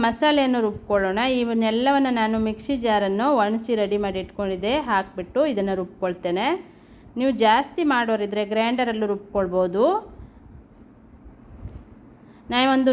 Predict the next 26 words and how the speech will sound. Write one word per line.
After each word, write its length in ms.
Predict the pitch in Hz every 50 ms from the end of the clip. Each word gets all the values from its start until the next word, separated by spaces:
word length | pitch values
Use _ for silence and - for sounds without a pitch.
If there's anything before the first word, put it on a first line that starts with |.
| 247 247
ನೂರು 280 | 262 294 330 349 330 294 269
ಮಿಡಿ 180 | 254 226 247 240 233
ಆಗುವಷ್ಟು 360 | 220 214 220 226 226 - - 262 247
ಉಪ್-, 160 | 254 - - - _ - - 214 214 208 208 202 208
ಮಾವಿನಕಾಯಿ 520 | 214 226 240 254 254 240 254 233 220 214 202 190
ಇದೆ, 160 | 180 208 240 262 254
ಅದಕ್ಕೆ 240 | 240 247 247 - 262 240
ಎಷ್ಟು 200 | 240 - - 285 277 269
ಮಸಾಲೆ 320 | 254 262 262 247 240 220 202
ಬೇಕೋ 220 | 202 196 196 - 247 240 233
ಅಷ್ಟನ್ನು 360 | 226 - 240 226 220 247 294 311 277
ರುಬ್ಬಿ 200 | 226 202 208 202 202 196
ರೆಡಿ 160 | 185 196 185 190
ಮಾಡ್ಕೊಳ್ತಾ 460 | 180 170 - - 185 170 165 - 175 170 165
ಇದ್ದೆ 140 | 156 160 151 156
ನೋಡಿ. 200 | 151 151 170 202 262 330 359 - - - - - - - - - - _ - - - 240
ಈಗ 100 | 254 254 254 254
ಮಿಕ್ಸಿ 280 | 254 254 254 - 330 294 269
ಬೌಲಲ್ಲೇ 420 | 269 262 262 254 247 247 262 302 359 392 381 302
ನಾನು 160 | 233 226 226 240 233 220
ರುಬ್ಕೊಳ್ತೇನೆ 600 | 208 - - - 208 196 185 - 190 180 175 175
ಇದನ್ನು. 280 | 170 180 170 180 202 247 330 381 403 - - - - - - - - - - - - - - - - - - - - - - - - - - - - - - - - - - - - - - - - -
ಈಗ 80 | 240 254 247 240
ಮಸಾಲೆ 340 | 233 233 - 277 285 285 285 269
ಎಲ್ಲ 120 | 254 247 240
ಹಾಕ್ಬಿಟ್ಟು 460 | 220 214 - - 208 202 - - 269